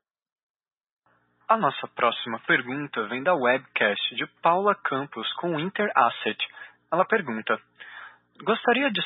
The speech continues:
saber qual é a visão da companhia sobre a medida recente do governo de veto de utilização do R E T no Casa Verde e Amarela.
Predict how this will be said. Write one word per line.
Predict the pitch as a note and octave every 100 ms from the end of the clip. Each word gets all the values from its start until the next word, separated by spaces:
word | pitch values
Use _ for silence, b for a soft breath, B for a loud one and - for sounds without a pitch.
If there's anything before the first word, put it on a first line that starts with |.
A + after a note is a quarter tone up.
| -
saber | A#2 A#2+ B2+ A#2 -
qual | - G#3 G#3
é |
a | G3+
visão | F3 D3+ D#3+
da | G3 F#3+
companhia | - E3+ - A#2 A#2+ A#2+ A2+ -
sobre | D3+ D3+
a | D#3
medida | D3+ C#3+ F3 G3 G3+
recente | G3 F3 - D#3+ G3 -
do | D3
governo | D#3+ F#3 C3+ C#3 D3+ C3 A2+
de | A2 D#3 C3 -
veto | D3+ F#3 G#3
de | E3 F3
utilização | - E3+ D#3+ C#3 B2+ - D3 D3+
do | C3+ C#3
R | D3+ D3+ D3+ E3+
E | - -
T | D#3 F3 B B B -
no | D3
Casa | - D#3 D#3+ F3
Verde | C3 C#3 C#3
e | D3+
Amarela. | D3+ D3+ B2 A#2 A2+